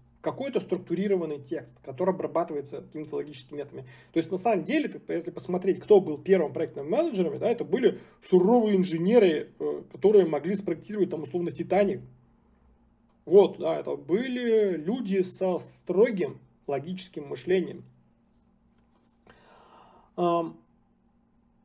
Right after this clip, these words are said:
соответственно, чтобы описывать сложные вот эти системы в виде проектных планов, спецификаций, документов, структур данных, и ещё управлять различные конфигурации, да, то, э, то у нас возникает проблема. А,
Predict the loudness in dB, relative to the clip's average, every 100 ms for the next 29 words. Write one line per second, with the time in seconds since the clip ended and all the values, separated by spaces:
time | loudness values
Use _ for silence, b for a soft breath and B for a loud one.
0 | _ _ _ _ _ _ -2 2 2 0
1 | 2 2 2 -2 -10 -4 -2 -2 -6 -8
2 | -4 2 4 4 2 -8 -8 -12 -12 -12
3 | 0 0 0 -8 -4 -4 -4 -12 -2 0
4 | 2 -2 -6 -10 -10 -2 -2 -2 -10 -12
5 | -6 -2 0 -2 -6 -10 -12 -8 -10 0
6 | 2 2 -4 -8 -10 -20 _ _ _ _
7 | _ _ _ _ _ -2 2 2 2 -2
8 | -6 4 4 6 2 0 -2 -2 -6 -8
9 | -8 -6 -4 -2 -2 -2 -6 -8 -12 -2
10 | 0 2 0 2 4 4 4 0 -2 -2
11 | 0 0 -2 -4 -2 -4 -2 -2 0 2
12 | 2 2 -10 -18 _ _ b b b b
13 | b b b -18 -18